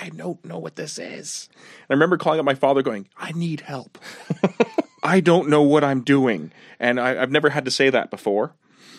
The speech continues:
Uh, so he, he came over and we're, we're drilling in. And I remember seeing the,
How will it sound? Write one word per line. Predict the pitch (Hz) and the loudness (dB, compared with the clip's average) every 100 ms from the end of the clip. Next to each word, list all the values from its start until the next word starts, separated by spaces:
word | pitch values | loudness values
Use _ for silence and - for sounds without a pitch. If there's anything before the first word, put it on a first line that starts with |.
| - _ _ | -20 _ _
Uh, | 120 113 107 113 _ | -12 -8 -8 -12 _
so | - - 160 | -6 2 4
he, | 160 | 4
he | 151 | 2
came | 147 175 180 | 2 2 4
over | 185 170 | 4 4
and | 151 | 2
we're, | 156 | 2
we're | 165 | 2
drilling | 175 180 175 | 2 2 2
in. | 185 | 2
And | 156 | 2
I | |
remember | 147 156 208 | 2 0 0
seeing | 175 - 185 170 127 | 0 0 0 0 -2
the, | 139 135 - | 0 0 -2